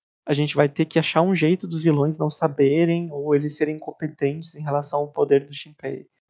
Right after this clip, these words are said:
Que aí o Shinpei sombra, depois que ele copia, faz o update, né? O Windows Update precisa reiniciar o computador. Ele fala, "Não, não vai matar ele.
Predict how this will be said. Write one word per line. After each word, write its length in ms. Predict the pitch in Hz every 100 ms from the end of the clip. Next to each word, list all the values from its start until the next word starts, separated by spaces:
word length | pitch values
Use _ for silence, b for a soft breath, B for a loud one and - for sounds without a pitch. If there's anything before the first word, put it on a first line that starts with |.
| _
Que 100 | -
aí 80 | 139
o 60 | 143
Shinpei 680 | - 151 139 139 139 139 -
sombra, 360 | - 139 147 143
depois 280 | 139 143
que 80 | -
ele 80 | 147
copia, 680 | 143 143 - 139 143 135 131 - _
faz 200 | - 139
o 40 | 139
update, 640 | 135 139 135 180 226 -
né? 240 | 143 156 170 _ _ _
O 120 | -
Windows 600 | 147 147 135 123 - - - -
Update 440 | 139 139 135 139
precisa 580 | - 139 - 131 131 131
reiniciar 360 | 147 131 131 131
o 40 |
computador. 500 | 131 131 135 135 170 - _ _ _
Ele 160 | 156 165
fala, 320 | - 151 143
"Não, 380 | 190 214 151 156
não 200 | - 151
vai 160 | 156 180
matar 320 | 247 - 143
ele. 220 | 170 139